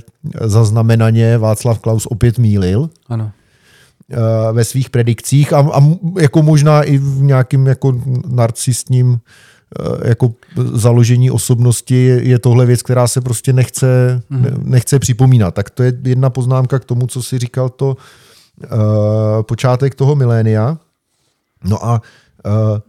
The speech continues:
Speaker 1: to zpochybňování a, a proč to někteří tak část je prostě těch jako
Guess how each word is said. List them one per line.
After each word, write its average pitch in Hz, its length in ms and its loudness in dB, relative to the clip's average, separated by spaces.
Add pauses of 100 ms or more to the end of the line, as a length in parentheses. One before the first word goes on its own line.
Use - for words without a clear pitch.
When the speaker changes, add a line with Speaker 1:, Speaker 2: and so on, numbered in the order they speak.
Speaker 1:
to 139 100 2
zpochybňování 139 960 2
a, 131 180 0
a 113 100 -2 (1080)
proč 117 220 -6
to 151 100 -2
někteří 143 360 0
tak 147 140 0 (180)
část 135 320 0
je 151 60 -2
prostě 143 320 -4
těch 143 300 -6
jako 139 360 -4